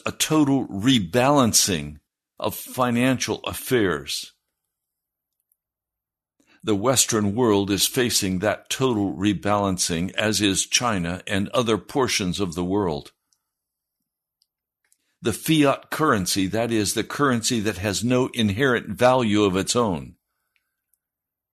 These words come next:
totally controlled by the Federal Reserve, totally used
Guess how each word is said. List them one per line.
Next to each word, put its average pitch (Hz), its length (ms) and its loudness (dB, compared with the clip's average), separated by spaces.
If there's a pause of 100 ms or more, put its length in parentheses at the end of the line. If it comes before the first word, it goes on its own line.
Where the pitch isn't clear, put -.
(360)
totally 139 460 2
controlled 107 760 -2
by 101 140 -4
the 101 140 -2
Federal 104 400 -2
Reserve, 92 720 -4 (1600)
totally 147 520 2
used 104 920 0